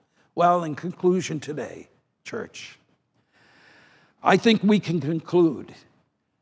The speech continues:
that the rocky soil is something that we all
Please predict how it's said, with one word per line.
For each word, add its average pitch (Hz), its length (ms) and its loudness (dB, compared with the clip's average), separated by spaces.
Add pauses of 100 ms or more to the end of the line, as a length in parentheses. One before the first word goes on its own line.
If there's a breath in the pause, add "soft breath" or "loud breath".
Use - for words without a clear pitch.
(200)
that 113 220 -6
the - 80 -6
rocky 165 400 0
soil 143 600 -4
is 110 120 -6
something 139 600 -4
that 120 280 -8
we - 220 -10
all 127 720 -6